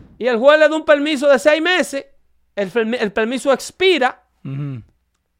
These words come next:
Speaker 1: Y seis meses más tarde ellos vuelven a la misma corte con el mismo disparate. "No hemos terminado. Necesitamos más
Speaker 2: Pero,
Speaker 1: tiempo".
Speaker 2: ok, ¿no tiene un límite?
Speaker 1: Seis meses. El
Speaker 2: Ok,
Speaker 1: juez
Speaker 2: I know, I know, pero después de esos seis meses, ¿cuántas veces más
Speaker 1: Bueno,
Speaker 2: cada seis meses lo pueden
Speaker 1: si
Speaker 2: hacer?
Speaker 1: al juez tú no le produces,
Speaker 2: Ujú.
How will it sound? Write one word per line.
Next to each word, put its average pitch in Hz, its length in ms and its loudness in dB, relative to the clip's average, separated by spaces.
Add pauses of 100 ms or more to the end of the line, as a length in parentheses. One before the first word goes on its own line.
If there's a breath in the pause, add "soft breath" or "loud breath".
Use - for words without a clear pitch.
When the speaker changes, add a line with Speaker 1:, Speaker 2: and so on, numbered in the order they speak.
(140)
Speaker 1:
Y 240 120 -8
seis 294 200 2
meses 294 280 -2
más 269 180 -2
tarde 302 300 2
ellos 262 180 -2
vuelven 294 340 2
a 269 60 -2
la 262 100 -2
misma 294 260 -6
corte 285 300 0
con 247 140 -4
el 247 80 0
mismo 330 220 -2
disparate. 277 560 0
"No 180 140 -2
hemos 220 200 -4
terminado. 185 640 -4
Necesitamos 170 640 -8
más 180 140 -6
Speaker 2:
Pero, 185 140 -2
Speaker 1:
tiempo". 147 280 -8
Speaker 2:
ok, 175 100 -2 (200)
¿no 165 200 -2
tiene 202 200 -2
un 165 200 -4
límite? 190 500 -6 (220)
Speaker 1:
Seis 285 360 0
meses. 202 440 -4 (240)
El 175 120 -4
Speaker 2:
Ok, 185 100 0
Speaker 1:
juez 196 180 0
Speaker 2:
I 196 40 0
know, 214 240 -2
I 214 80 -2
know, 156 240 -6
pero 156 200 -8
después 196 360 -6
de 220 60 -6
esos 185 220 -10
seis 202 160 -2
meses, 175 400 -4 (300)
¿cuántas 208 420 2
veces 208 320 0
más 180 340 -4 (140)
Speaker 1:
Bueno, 254 300 2
Speaker 2:
cada 254 100 0
seis 185 180 0
meses 185 240 0
lo 156 80 0
pueden 151 220 -2
Speaker 1:
si 269 120 -2
Speaker 2:
hacer? 269 260 4
Speaker 1:
al 220 40 -2
juez 285 560 0
tú 294 140 -6
no 294 100 -2
le 285 140 0
produces, 247 1000 -6
Speaker 2:
Ujú. 147 460 -20